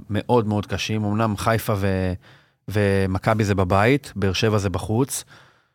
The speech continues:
יש מצב שתצטרכו להביא, כמה תצטרכו להביא מהחמישה משחקים האחרים בשביל להיות בפלייאוף עליון?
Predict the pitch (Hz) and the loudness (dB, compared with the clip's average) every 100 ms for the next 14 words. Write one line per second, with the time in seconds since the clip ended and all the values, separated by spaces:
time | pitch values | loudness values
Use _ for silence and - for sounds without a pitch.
0 | _ - - 101 110 - 107 107 95 117 | _ -8 -4 2 2 0 -4 -4 -2 2
1 | 110 101 95 110 110 107 139 151 - 127 | 4 4 2 2 2 2 2 2 2 2
2 | 135 123 131 113 107 123 107 113 113 98 | 4 4 2 2 0 -2 -4 -2 -2 0
3 | 120 117 107 98 - 101 - 92 | -2 0 -2 -4 -2 -4 -4 -8